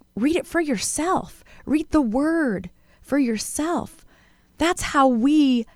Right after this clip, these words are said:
become educated in God's righteousness. And then, of course, yes, we ha-, we need apostles, prophets, evangelists, t-, pastors, and teachers for the work of the Lord, for the edifying of the saints. That's absolutely true, too.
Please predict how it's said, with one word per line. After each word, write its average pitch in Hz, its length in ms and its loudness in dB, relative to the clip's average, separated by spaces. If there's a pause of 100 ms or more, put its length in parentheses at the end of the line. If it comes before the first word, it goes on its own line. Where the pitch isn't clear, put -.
(320)
become 302 460 2
educated 175 540 0
in 160 100 -6
God's - 300 -8
righteousness. - 760 -10 (640)
And 233 160 8
then, 240 80 10
of 247 140 4
course, 294 380 0
yes, 240 320 2
we 214 140 2
ha-, 196 200 0
we 196 140 2
need 202 260 2 (500)
apostles, 190 560 0
prophets, 175 460 -2
evangelists, 165 520 -2
t-, - 100 -10 (100)
pastors, 170 460 -2
and 156 160 0
teachers - 520 -4 (1000)
for 220 160 4
the 202 80 4
work 185 300 2
of 170 100 -6
the 170 80 -2
Lord, 170 320 4
for 165 120 -4
the - 180 -6
edifying 170 440 0
of 160 60 -8
the 185 80 -8
saints. - 560 -4 (800)
That's 208 380 4 (120)
absolutely 208 640 2
true, 170 320 -2
too. 175 460 0